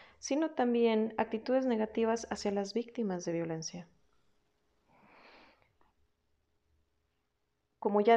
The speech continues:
mencionamos, en estos estudios, en estas investigaciones, em, se concluye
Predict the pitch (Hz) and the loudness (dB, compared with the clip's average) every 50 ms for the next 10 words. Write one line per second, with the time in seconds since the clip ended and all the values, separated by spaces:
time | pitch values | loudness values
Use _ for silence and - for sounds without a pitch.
0 | 226 226 247 247 240 - 233 233 233 233 220 208 196 196 196 - - - 214 214 | 6 4 2 0 2 0 2 4 4 4 4 4 2 0 -2 -8 -4 -2 0 0
1 | 220 226 220 - 240 233 226 214 214 - - 233 220 190 180 175 180 180 - - | 0 0 0 -2 -2 -2 -2 -4 -2 -2 0 0 2 2 2 0 0 -2 -8 -12
2 | - - - 202 196 202 208 208 - - 208 208 208 - - 202 196 190 190 190 | -12 -8 -6 -4 -4 -2 -4 -4 -2 -2 -2 -2 -2 -4 -4 -2 -2 -2 -4 -4
3 | - 196 190 185 190 190 - 220 214 202 185 175 175 180 - - - _ _ _ | -4 -2 -2 -2 -2 0 0 0 0 2 0 -2 -4 -6 -8 -14 -20 _ _ _
4 | _ _ _ _ _ _ _ - _ _ _ _ _ _ _ _ _ _ _ - | _ _ _ _ _ _ _ -20 _ _ _ _ _ _ _ _ _ _ _ -20
5 | - - - _ _ _ _ _ _ _ _ _ _ _ _ _ _ _ _ _ | -20 -20 -20 _ _ _ _ _ _ _ _ _ _ _ _ _ _ _ _ _
6 | _ _ _ _ _ - 190 185 180 180 175 175 175 175 175 - - - _ _ | _ _ _ _ _ -4 -2 -2 -2 -2 -2 -4 -4 -6 -8 -10 -14 -18 _ _
7 | 208 - 208 202 - 196 196 196 190 202 202 202 208 214 208 196 175 165 - - | -6 -4 -4 -2 0 0 -2 0 0 2 2 2 2 2 0 -2 -2 -2 -4 -8
8 | - | -10